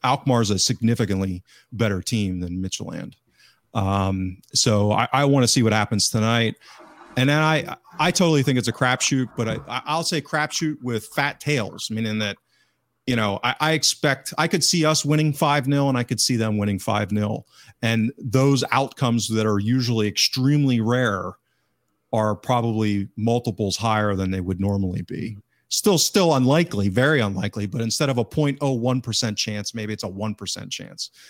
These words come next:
You know what I mean? So fat tails in that sense, 'cause I, there's so much, um, unpredictability here and combustibility,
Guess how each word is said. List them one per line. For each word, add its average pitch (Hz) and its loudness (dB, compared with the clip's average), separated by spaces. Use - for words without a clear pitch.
You 113 -4
know 117 0
what 117 0
I 113 -2
mean? 113 -2
So 110 -2
fat 135 -4
tails 127 -2
in 113 -2
that 107 -2
sense, 113 -2
'cause 131 0
I, 143 2
there's 135 0
so 180 2
much, 151 -2
um, 104 0
unpredictability 117 0
here 101 0
and 95 -4
combustibility, 95 -2